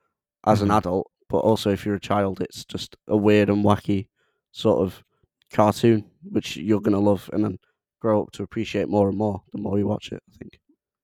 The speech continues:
Speaker 2: Couldn't have put it better myself. I, I think I'm glad I didn't watch it when I was young.
Speaker 1: Yeah, I
Speaker 2: 'Cause I
Speaker 1: feel
Speaker 2: think it
Speaker 1: like
Speaker 2: would have been too weird.
Speaker 1: Yeah,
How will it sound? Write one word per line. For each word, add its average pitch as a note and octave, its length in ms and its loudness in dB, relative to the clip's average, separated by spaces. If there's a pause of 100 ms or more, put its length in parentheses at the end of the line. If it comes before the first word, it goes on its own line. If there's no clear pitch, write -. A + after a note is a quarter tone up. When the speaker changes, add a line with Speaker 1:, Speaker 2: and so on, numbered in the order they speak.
(300)
Speaker 2:
Couldn't G#2 140 -4
have F#2 80 -4
put G2 140 -2
it F#2+ 60 -4
better G2 160 0
myself. G2+ 600 -2
I, A#2 220 2
I A#2+ 100 2
think - 460 -2 (800)
I'm A#2 140 2
glad A#2 240 6
I C3 40 8
didn't A#2 180 2
watch G#2+ 220 2
it G#2+ 60 -2
when G2+ 100 -2
I F#2+ 60 2
was F#2+ 160 0
young. F#2+ 300 -4 (400)
Speaker 1:
Yeah, A#2 320 4 (160)
I - 20 -20
Speaker 2:
'Cause - 100 -2
I B2+ 40 4
Speaker 1:
feel B2+ 80 4
Speaker 2:
think G#2+ 100 4
it G#2+ 40 6
Speaker 1:
like G#2 60 4
Speaker 2:
would G2+ 100 2
have F#2 60 -6
been G#2 160 2
too A#2 280 0
weird. A#2+ 360 4 (500)
Speaker 1:
Yeah, A2 320 2